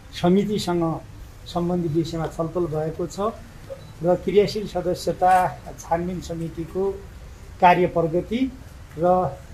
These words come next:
कहाँनिर काम पुगेको छ, अब हामी कसरी यसलाई टुङ्ग्याउँछौँ भन्ने विषयमा छलफल भएको छ र सँगसँगै पार्टीको आदरणीय सभा-,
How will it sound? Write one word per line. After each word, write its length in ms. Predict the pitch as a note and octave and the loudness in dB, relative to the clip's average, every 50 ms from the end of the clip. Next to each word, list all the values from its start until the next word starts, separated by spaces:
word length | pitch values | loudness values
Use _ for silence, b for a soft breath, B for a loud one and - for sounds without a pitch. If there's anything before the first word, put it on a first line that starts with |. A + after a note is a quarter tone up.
| - | -2
कहाँनिर 400 | F#3+ E3+ F3 F#3 F#3 F3+ F3 F3 F3 E3 - - - - - - | 0 0 2 2 0 0 -2 0 -2 -2 -2 -4 -10 -14 -6 -2
काम 180 | E3+ E3 D#3+ | -2 -2 -2
पुगेको 440 | D3 - E3+ E3 E3+ F3+ E3 F#3 F#3 | -2 -4 -4 -2 -2 -2 0 -2 -4
छ, 120 | - - | 0 0
अब 260 | G#3 G#3 G3 F3+ D#3+ F3 | 0 2 2 2 4 4
हामी 400 | D#3 D3+ D#3 D#3 E3 E3+ F3 D#3+ - - - - - - - - - | 4 4 2 0 -2 -4 -4 -8 -10 -16 -16 -18 -18 -18 -18 -2 0
कसरी 340 | F#3+ F3 - G3+ G#3 G#3+ G3 | 0 2 6 4 4 6 4
यसलाई 460 | F3+ E3 - - E3 E3 E3 D#3+ D#3+ D#3+ - - - - - - - - | 2 2 0 0 0 0 0 0 -2 -6 -10 -14 -18 -16 -18 -18 -8 -4
टुङ्ग्याउँछौँ 480 | F3+ E3 D#3+ E3+ E3 D3+ - F3 E3+ D3+ | -2 0 2 2 0 0 0 -4 -4 -4
भन्ने 220 | C#3 C#3 D#3 D#3 | -4 -4 -4 -6
विषयमा 400 | D3 D3+ C#3+ - - D3+ D3 - | -8 -8 -8 -8 -8 -8 -8 -8
छलफल 380 | - - - C#3+ C3+ - D3+ D3 | -10 -10 -12 -12 -8 -6 -6 -4
भएको 380 | C3+ C3+ C3+ C#3+ C#3 - D#3+ | -4 -2 -4 -4 -4 -6 -10
छ 100 | C#3 - F#3 | -8 -6 -6
र 160 | G3 G3+ G3 | -4 -4 -4
सँगसँगै 640 | - - F#3 F#3 F#3+ F3 - F3+ F3+ G3 G#3 G#3+ A3 G#3+ - - - B B B B B B - - | -4 -4 -6 -6 -6 -4 -6 -6 -6 -4 -4 -4 -6 -6 -10 -18 -20 B B B B B B 0 4
पार्टीको 500 | F#3 F3 F3+ F3+ - F#3 E3 - G3 G3+ G3+ G#3 G#3+ A3 - - - - - - - - - - | 6 6 6 4 0 -4 -2 0 2 4 4 4 2 0 -4 -12 -20 -20 -20 -20 -20 -20 -8 -2
आदरणीय 340 | F3+ E3+ D#3+ F3 F3 F3 E3+ | -2 0 0 0 -2 -2 -4
सभा-, 440 | - - E3 D#3 E3+ E3+ E3+ E3+ | -4 -6 -4 0 0 0 0 -2